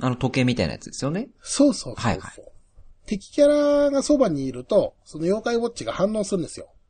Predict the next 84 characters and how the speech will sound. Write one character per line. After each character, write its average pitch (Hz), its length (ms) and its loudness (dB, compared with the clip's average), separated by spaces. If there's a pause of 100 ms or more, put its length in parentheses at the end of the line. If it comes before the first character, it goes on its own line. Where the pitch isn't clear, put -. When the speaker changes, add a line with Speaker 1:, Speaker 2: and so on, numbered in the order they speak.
(380)
Speaker 2:
メ 151 180 2
ー 151 60 0
タ 143 140 -4
ー 143 60 -2
み 139 100 -4
た 135 80 -6
い - 40 -6
に 95 40 -14
な 90 60 -16
っ - 40 -20
て - 100 -20
て。 - 160 -20 (120)
Speaker 1:
「妖 104 220 6
気 90 80 -4
で - 120 12
す」 - 140 4
み 76 60 -6
た 69 100 2
い - 40 2
な。 - 160 -12 (400)
Speaker 2:
そ - 380 -4 (120)
う。 - 60 -18 (280)
Speaker 1:
パ 110 120 -4
ク 120 80 -2
リ 233 40 2
じ - 60 0
ゃ - 40 -2
な - 40 -2
い - 40 -2
で - 20 -12
す - 60 -14
か。 - 60 -20
Speaker 2:
で、 220 40 -18
こ 226 80 -12
こ 247 80 0
に、 226 200 -8 (440)
<laughs> - 760 -2
鬼 98 100 -12
太 175 180 6
郎 143 160 -2
の 127 80 -8
ね、 175 120 4
Speaker 1:
は 101 80 4
い。 92 160 -6 (480)
Speaker 2:
<laughs> 131 360 -2
そ - 280 0
の、 165 200 4 (320)
妖 196 160 2
怪 190 100 4
ウ 190 120 2
ォ 190 40 0
ッ - 20 -2
チ 190 160 -10
で、 269 300 4
Speaker 1:
は - 120 -4
い。 - 80 -16 (160)
Speaker 2:
大 262 200 6
体 254 300 8
何 233 340 2
級、 220 320 -4
S - 260 2
級 202 180 -2
と 196 80 -6
か - 180 -10
A 175 220 2
級 170 220 -4
と - 100 -12
か 123 100 -12
い 117 40 -14
る 117 80 -18
ん 107 40 -18
で 101 60 -18
す - 80 -20
け 107 60 -20
ど、 107 220 -12 (260)
Speaker 1:
お 113 40 2
う - 20 4
お 120 40 6
う 117 40 4 (420)
お - 40 -12
う。 - 60 -18
Speaker 2:
そ - 160 -10
の 214 60 -6
妖 208 180 -4